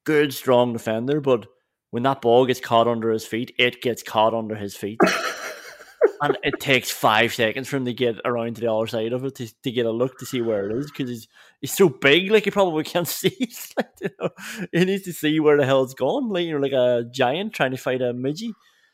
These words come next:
Speaker 1: But, uh, you know, but obviously it culminated in what could have been a penalty. He was so lucky that it wasn't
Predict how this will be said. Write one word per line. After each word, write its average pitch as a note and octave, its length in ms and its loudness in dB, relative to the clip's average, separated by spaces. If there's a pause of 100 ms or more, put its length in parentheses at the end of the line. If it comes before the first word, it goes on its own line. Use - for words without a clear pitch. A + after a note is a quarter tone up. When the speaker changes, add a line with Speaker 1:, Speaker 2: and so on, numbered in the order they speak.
(240)
Speaker 1:
But, - 440 -2
uh, - 800 -4 (280)
you F3 100 2
know, D3 160 8
but C#3+ 160 6
obviously D3 380 6
it B2+ 100 0
culminated D#3+ 580 0
in C3 240 -4
what C#3 240 -2
could F#3+ 260 8
have C4+ 140 0
been D#3 200 4
a D#3 80 8
penalty. F3 480 -2
He A#3+ 100 -6
was A#3+ 160 -8
so C4 200 -6
lucky A#3 400 -2
that F3+ 120 0
it A#2+ 80 0
wasn't D3 400 0